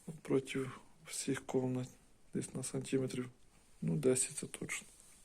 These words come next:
десять до п'ятнадцяти. Ось переход такий. Ось так в мене всі зроблені батареї.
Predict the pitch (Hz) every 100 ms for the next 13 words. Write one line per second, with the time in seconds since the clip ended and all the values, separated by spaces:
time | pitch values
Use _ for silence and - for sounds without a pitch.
0 | - 131 131 - 147 135 - - 131 127
1 | - - - - - - - - - -
2 | - - - - 127 127 123 165 160 -
3 | 135 - 135 - - - - - - -
4 | - - - - - - - - - -
5 | - - - - - - 160 151 170 -
6 | - - 175 - - - - - - -
7 | - - - - - - - - - 139
8 | 135 - 135 131 135 135 135 - 135 131
9 | 127 131 131 131 131 143 156 160